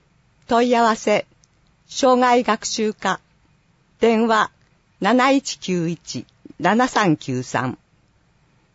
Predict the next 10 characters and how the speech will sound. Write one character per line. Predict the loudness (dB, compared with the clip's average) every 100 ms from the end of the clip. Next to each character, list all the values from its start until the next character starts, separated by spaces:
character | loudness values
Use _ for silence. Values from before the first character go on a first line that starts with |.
| _
電 | 0 2 2
話、 | 2 0 -4 _ _ _ _
七 | -2 0 2 2
一 | 0 -4
九 | -6 -4 -4
一 | -4 -8 -12 -14 _ _ -12
七 | -2 0 2
三 | 0 0 0
九 | -2 -6 -6
三。 | -4 -4 -4